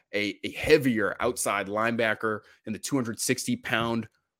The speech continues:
mold range, somebody who's gonna be able to set an edge, play on early downs for you, I think could contribute in passing situations, but just a good, solid, strong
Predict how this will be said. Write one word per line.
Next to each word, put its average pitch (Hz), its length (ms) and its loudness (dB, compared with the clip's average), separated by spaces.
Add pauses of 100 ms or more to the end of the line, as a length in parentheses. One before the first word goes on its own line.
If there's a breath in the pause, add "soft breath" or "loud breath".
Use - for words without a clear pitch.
(100)
mold 113 400 4
range, 113 400 0
somebody 110 180 -2
who's 107 80 -4
gonna 110 140 -4
be 107 80 0
able 107 140 -2
to 104 60 -6
set 117 280 2
an 120 100 4
edge, 117 420 2
play 113 220 0
on 117 120 0
early 120 320 0
downs 113 300 -2
for 113 280 0
you, 110 240 0 (320 soft breath)
I - 60 -4
think 135 260 0
could 143 240 2
contribute 131 640 0
in 117 100 -4
passing 120 360 0
situations, 110 800 -4 (300 soft breath)
but 131 100 4
just 147 160 0
a 127 60 4
good, 120 420 4
solid, 113 540 2
strong 107 680 0